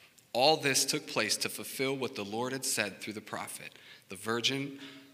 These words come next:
will be with child and will give birth to a son, and they will call him Emmanuel," which means God with us. If you're taking notes, Christmas Eve, I know, I'll give you a break, but there's extra credit in heaven if you take notes.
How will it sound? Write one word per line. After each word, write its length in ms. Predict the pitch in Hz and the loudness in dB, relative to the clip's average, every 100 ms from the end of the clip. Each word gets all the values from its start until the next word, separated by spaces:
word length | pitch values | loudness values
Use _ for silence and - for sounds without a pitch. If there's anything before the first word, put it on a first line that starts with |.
| - - | -14 -8
will 100 | 98 | -6
be 120 | 98 | -4
with 260 | 107 131 - | -2 2 4
child 500 | 127 92 98 - - - - - | 4 0 -10 -12 -16 -20 -18 -8
and 100 | 104 | -6
will 80 | 98 | -4
give 240 | 98 - | -4 -2
birth 240 | 113 117 - | -2 -2 -4
to 160 | 131 | -4
a 40 | 123 | 0
son, 440 | - 98 98 - - - | 0 0 -8 -16 -20 -16
and 100 | 95 | -8
they 60 | 104 | -6
will 100 | 104 | -4
call 240 | 104 101 | -2 -2
him 300 | 101 104 98 - - - - | -2 -4 -6 -12 -16 -16 -10
Emmanuel," 840 | 104 107 110 104 101 101 - - - - | -6 -4 -4 -6 -10 -12 -16 -20 -18 -6
which 200 | 98 101 | -4 -4
means 400 | 104 101 95 98 - - _ | -6 -8 -10 -14 -18 -20 _
God 460 | - 104 104 104 107 - - _ - | -10 -8 -4 -6 -8 -18 -20 _ -8
with 380 | 101 92 - - - - - | -6 -6 -10 -18 -20 -20 -14
us. 480 | 78 - - - - _ _ _ _ _ - _ _ _ - - | -12 -8 -6 -6 -8 _ _ _ _ _ -20 _ _ _ -20 -14
If 80 | - | -4
you're 80 | 107 | 10
taking 340 | 151 139 135 | 10 10 8
notes, 300 | 131 147 143 | 8 8 4
Christmas 420 | - 147 - 127 | 2 2 4 4
Eve, 160 | 139 127 | 4 6
I 140 | 120 | 6
know, 240 | 117 131 139 | 8 6 6
I'll 200 | 117 127 | 6 8
give 200 | 143 127 | 6 6
you 120 | 123 | 0
a 20 | |
break, 420 | 101 127 104 - | 4 4 4 0
but 140 | 113 104 | -4 0
there's 200 | 113 110 | 2 6
extra 260 | 139 - | 6 6
credit 240 | 123 147 127 | 4 4 6
in 80 | 117 | 6
heaven 280 | 131 113 | 6 4
if 100 | 104 | -4
you 60 | 107 | 0
take 200 | 120 107 | 2 4
notes. 440 | 110 95 - - | 2 -2 -4 -6